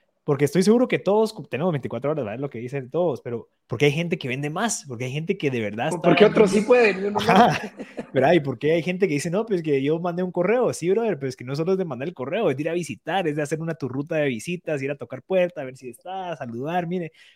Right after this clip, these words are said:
Speaker 1: de casualidad pasé por acá", mentira, vos fuiste a buscarla y, "Mire, pasé por aquí porque tengo una reunión aquí adelante, pero que-, quería pasar a saludarla, ¿cómo está? Mire, ¿la puedo llevar en algo?". O sea, how bad do you want it?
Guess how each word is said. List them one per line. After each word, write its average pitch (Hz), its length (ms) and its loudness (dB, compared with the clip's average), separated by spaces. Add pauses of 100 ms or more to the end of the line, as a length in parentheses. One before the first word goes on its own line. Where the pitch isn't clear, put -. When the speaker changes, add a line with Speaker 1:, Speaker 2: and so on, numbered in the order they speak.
(120)
Speaker 1:
de 135 160 2
casualidad 135 480 0
pasé 165 240 0
por 165 180 -2
acá", 165 160 6
mentira, 160 460 2
vos 135 200 2
fuiste 208 320 2
a 139 60 8
buscarla 123 640 2
y, 117 200 -8
"Mire, 170 280 0
pasé 127 220 -8
por 170 120 -2
aquí 139 200 -4
porque 165 200 0
tengo 143 160 -4
una 180 120 0
reunión 147 300 -2
aquí 160 140 -8
adelante, 185 400 -4
pero 131 160 -6
que-, 143 240 -2
quería 147 200 -4
pasar 156 160 -2
a 156 40 -4
saludarla, 180 520 -2
¿cómo 175 160 -20
está? 208 340 -4
Mire, 190 180 -6
¿la 135 100 -10
puedo 151 180 -8
llevar 151 140 -6
en 165 60 -6
algo?". 147 140 -14
O - 120 -20
sea, - 200 -10 (680)
how 160 160 6
bad 175 200 6
do 175 80 4
you 156 140 4
want 202 240 2
it? - 180 -10